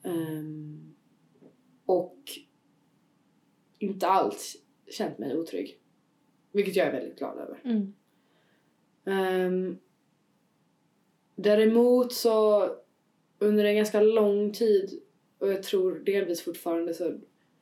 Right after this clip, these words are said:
Speaker 1: jag reagerar när jag ser folk som liknar honom. Jag, eh, kan få så här precis innan man somnar. Du vet, men, du vet den här känslan, alltså, som att man faller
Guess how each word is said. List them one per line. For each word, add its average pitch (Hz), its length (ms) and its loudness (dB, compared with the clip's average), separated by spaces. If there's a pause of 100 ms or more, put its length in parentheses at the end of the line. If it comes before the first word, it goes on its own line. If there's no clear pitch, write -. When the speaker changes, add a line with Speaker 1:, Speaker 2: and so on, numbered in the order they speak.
(160)
Speaker 1:
jag 196 180 0
reagerar 226 920 2 (580)
när 208 200 0
jag 208 120 0
ser 165 360 0
folk 147 500 -4
som 147 520 -8 (380)
liknar 190 480 0
honom. 175 300 -8 (840)
Jag, 170 680 -4
eh, 160 340 -4
kan 185 300 -4
få 196 260 0
så 196 120 -6
här 180 300 -4
precis 175 500 -6
innan 165 280 -6
man 156 160 -10
somnar. 185 760 -6
Du 202 100 -6
vet, 220 220 -4 (360)
men, 294 180 4
du 277 180 2
vet 330 200 4
den 311 100 6
här 269 60 4
känslan, 226 420 0
alltså, 196 440 -2
som 196 160 -4
att 180 100 -10
man 165 160 -8
faller 185 720 -2